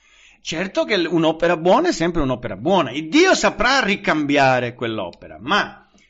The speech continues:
non, la salvezza non è una conseguenza delle opere, assolutamente.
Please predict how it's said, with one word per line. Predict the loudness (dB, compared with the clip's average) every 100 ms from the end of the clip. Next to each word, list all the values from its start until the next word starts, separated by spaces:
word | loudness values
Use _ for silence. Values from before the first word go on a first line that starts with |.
| -8
non, | -2 -2 -2 -4 -6 -4 0
la | 0
salvezza | 2 2 2 4 4 4 0
non | 0 2 0 0
è | 0 0
una | -2 -4 -6
conseguenza | -6 -8 -6 -10 -6 -6 -6 -8
delle | -8 -4 -2
opere, | -4 -8 -16 -18 _ -12
assolutamente. | -12 -10 -12 -12 -12 -12 -14 -18 -20 -20